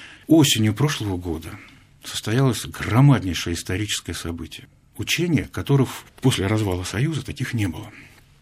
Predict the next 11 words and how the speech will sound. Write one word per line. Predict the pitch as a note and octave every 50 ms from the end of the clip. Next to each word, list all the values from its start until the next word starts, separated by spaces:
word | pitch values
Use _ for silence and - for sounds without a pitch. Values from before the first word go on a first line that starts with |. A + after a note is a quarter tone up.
| _ - -
Громадное | G#2+ A#2 B2 C#3+ C#3+ C3 A2+ G#2 G2+
количество | F#2+ - G2+ G2+ A2 G#2 - - - - F2+
войск, | F#2 F#2+ F2 D#2+ - - - - - - -
громадное | F#2 F#2 - G2+ G2+ G2+ A2 C3 C#3 C3+ B2 B2 A#2
количество | A2+ - A2 A#2+ A#2+ - - - A2
резервистов, | G#2 A#2 G#2 A#2 A2 A2+ A#2 A#2 G#2 - - - - - - - - - - - - -
это | - - -
людей, | D#2 - E2+ G2 G2+ G2 A2 G#2
призванных | E2+ - G#2 F#2 E2+ F#2+ F#2+ F2+ -
из | F#2+ F2
запаса. | E2+ F#2+ F#2+ F#2 - F2 E2+ D#2+ - - -